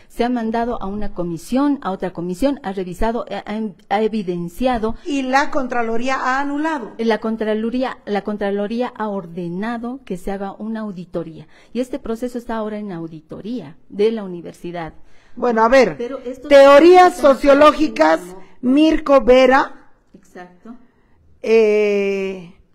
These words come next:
Speaker 1: Está como docente
Speaker 2: Paula René Zabaleta.
Speaker 1: titular.
Speaker 2: Está como docente titular.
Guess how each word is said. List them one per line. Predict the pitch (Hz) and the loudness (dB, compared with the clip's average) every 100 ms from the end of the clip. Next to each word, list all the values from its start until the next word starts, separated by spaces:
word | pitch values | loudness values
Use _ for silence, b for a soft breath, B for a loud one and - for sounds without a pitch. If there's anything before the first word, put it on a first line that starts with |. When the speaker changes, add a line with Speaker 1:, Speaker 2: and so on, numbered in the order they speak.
| _ | _
Speaker 1:
Está | 214 - 220 | -16 -16 -14
como | 226 214 | -6 -4
docente | 208 196 - | -4 -8 -2
Speaker 2:
Paula | 233 254 262 269 269 | 2 4 4 2 0
René | 202 220 226 | -4 -2 -2
Zabaleta. | 226 226 202 202 202 | -2 -2 0 -2 -4
Speaker 1:
titular. | 190 156 - | -8 -16 -12
Speaker 2:
Está | 226 214 277 269 | -10 -4 -4 -2
como | 247 208 | -4 -4
docente | 196 196 226 214 220 | -6 -6 -6 -8 -8
titular. | - 214 226 226 196 | -10 -12 -10 -8 -8